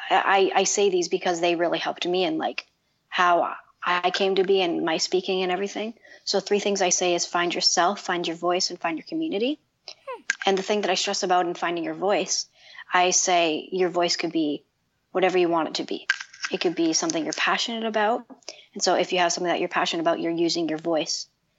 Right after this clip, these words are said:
Speaker 1: to educate, to tell people what you want to tell them, whether it is about H I V, so sharing your story, or say if you love the environment, telling people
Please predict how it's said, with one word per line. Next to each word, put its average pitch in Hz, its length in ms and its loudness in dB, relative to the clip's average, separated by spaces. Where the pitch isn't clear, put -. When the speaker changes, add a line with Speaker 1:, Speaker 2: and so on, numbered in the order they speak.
Speaker 1:
to - 180 0
educate, 175 580 -2
to 185 140 0
tell 170 260 -2
people - 460 -6
what 180 300 2
you 180 160 2
want 160 200 -2
to 151 60 -6
tell 165 220 -2
them, - 260 -10
whether 180 280 4
it 170 100 4
is 175 140 4
about 151 320 0
H 175 180 2
I 165 100 2
V, 190 120 2
so - 140 -2
sharing 160 320 -2
your 170 80 -4
story, 208 500 0
or 175 120 2
say 160 360 0
if - 220 -6
you 160 480 0
love 185 220 2
the 180 140 4
environment, 170 600 0
telling 170 320 0
people 156 560 -2